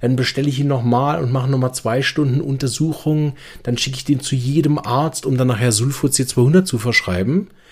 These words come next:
und um, um dann da zu sitzen und denken, man, die Arbeit wäre jetzt erledigt, es geht erst los.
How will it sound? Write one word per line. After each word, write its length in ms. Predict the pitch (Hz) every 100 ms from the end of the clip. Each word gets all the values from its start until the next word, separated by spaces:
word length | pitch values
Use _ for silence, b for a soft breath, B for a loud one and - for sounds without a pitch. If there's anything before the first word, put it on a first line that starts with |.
| B B B B -
und 280 | 139 135 -
um, 200 | 135 135
um 260 | 127 127
dann 440 | 131 131 160 185 185
da 240 | 127 147
zu 100 | -
sitzen 260 | 143 143 143
und 120 | 127
denken, 180 | 139 127
man, 120 | 117
die 140 | 123
Arbeit 360 | - 120 131 104
wäre 80 | 113
jetzt 100 | 101
erledigt, 460 | 110 127 208 -
es 80 | -
geht 160 | 120 120
erst 200 | 120 110
los. 460 | 156 262 135 -